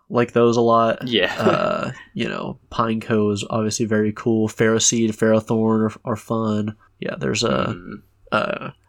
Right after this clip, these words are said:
Speaker 1: it's a little different, but Combee and Vespiquen, uh, trash. Really don't like them. So
Speaker 2: Yeah.
Speaker 1: that one's an L,
Speaker 2: <laughs>
Speaker 1: but, um,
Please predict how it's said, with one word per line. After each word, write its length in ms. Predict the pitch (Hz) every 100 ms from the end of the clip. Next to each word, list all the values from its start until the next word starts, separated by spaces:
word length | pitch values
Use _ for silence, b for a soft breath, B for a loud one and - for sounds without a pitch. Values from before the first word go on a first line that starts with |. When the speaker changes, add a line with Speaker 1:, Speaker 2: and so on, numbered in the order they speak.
| -
Speaker 1:
it's 120 | - 117
a 40 |
little 220 | 113 113
different, 280 | 120 120 110
but 180 | 107 -
Combee 600 | - 120 120 123 123 127
and 180 | 110 98
Vespiquen, 720 | 113 - 131 139 135 135 131 -
uh, 240 | 113 107 98
trash. 600 | - 110 110 117 - -
Really 260 | 110 110 107
don't 200 | 110 -
like 220 | 110 107
them. 380 | 117 117 123 123 -
So 200 | 101 -
Speaker 2:
Yeah. 220 | 85 131 - _
Speaker 1:
that 220 | - 107 101
one's 300 | 107 107 -
an 80 | - -
L, 280 | 50 -
Speaker 2:
<laughs> 40 | -
Speaker 1:
but, 340 | 64 - - _ B B B B B _ _ B B B B B -
um, 440 | 110 107 107 104